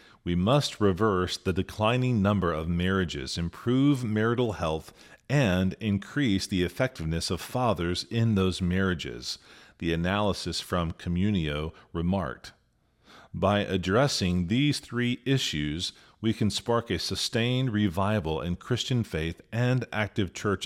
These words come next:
attendance. Less than fifty percent of all young adults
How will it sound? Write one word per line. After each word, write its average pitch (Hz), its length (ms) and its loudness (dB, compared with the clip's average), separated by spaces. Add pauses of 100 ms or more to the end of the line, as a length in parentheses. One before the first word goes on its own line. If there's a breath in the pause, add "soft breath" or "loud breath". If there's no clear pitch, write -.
attendance. 78 840 -6 (800)
Less 85 300 -2
than 80 280 0
fifty 117 380 2
percent 85 520 0
of 85 120 -2
all 104 400 0
young 95 280 2
adults 78 460 -4